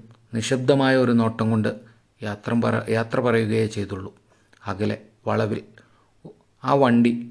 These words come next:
കാഴ്ചയിൽ നിന്ന് മറയുന്നതുവരെ അന്ന നോക്കി നിന്നു. പിന്നെ വീട്ടിലേക്ക് നടക്കുമ്പോൾ അന്നയും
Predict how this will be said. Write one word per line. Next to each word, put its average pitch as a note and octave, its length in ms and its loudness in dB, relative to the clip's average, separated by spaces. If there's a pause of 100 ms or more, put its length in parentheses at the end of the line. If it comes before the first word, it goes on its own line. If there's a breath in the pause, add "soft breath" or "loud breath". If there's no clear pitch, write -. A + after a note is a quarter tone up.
കാഴ്ചയിൽ A#2 400 2
നിന്ന് B2+ 140 0
മറയുന്നതുവരെ A#2 920 0 (260)
അന്ന G#2 260 -4 (120)
നോക്കി G#2 300 -6
നിന്നു. G2 260 -8 (640 soft breath)
പിന്നെ D3 280 0 (140)
വീട്ടിലേക്ക് B2 500 2
നടക്കുമ്പോൾ G#2+ 520 0 (520 soft breath)
അന്നയും A2+ 420 2